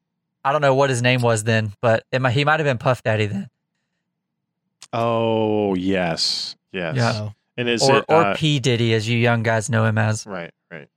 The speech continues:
Speaker 2: yeah.
Speaker 3: Oh.
Speaker 2: Matthew
Speaker 1: And
Speaker 2: Broderick
Speaker 1: then
Speaker 2: and
Speaker 1: last one we got
Speaker 3: Yeah.
Speaker 1: is Old Boy or our boy
Speaker 3: Old
Speaker 1: Brooks.
Speaker 3: Boy.
Speaker 1: Um,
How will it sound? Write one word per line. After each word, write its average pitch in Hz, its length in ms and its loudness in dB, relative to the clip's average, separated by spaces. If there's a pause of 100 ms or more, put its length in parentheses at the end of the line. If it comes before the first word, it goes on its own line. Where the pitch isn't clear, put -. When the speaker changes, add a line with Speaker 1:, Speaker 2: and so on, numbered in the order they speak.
Speaker 2:
yeah. 58 200 -16 (580)
Speaker 3:
Oh. 110 280 -8 (140)
Speaker 2:
Matthew 101 220 -14
Speaker 1:
And 87 60 -12
Speaker 2:
Broderick - 200 0
Speaker 1:
then 135 500 2
Speaker 2:
and 131 180 -4 (280)
Speaker 1:
last 131 280 0
one 151 80 -2
we 135 60 0
got 135 300 2 (180)
Speaker 3:
Yeah. 104 180 -6
Speaker 1:
is 117 360 0 (800)
Old 127 280 -2
Boy 139 300 0 (1120)
or 123 120 2
our 117 120 2
boy 117 160 2
Speaker 3:
Old 110 80 0
Speaker 1:
Brooks. 123 320 0
Speaker 3:
Boy. 180 680 2
Speaker 1:
Um, 131 540 4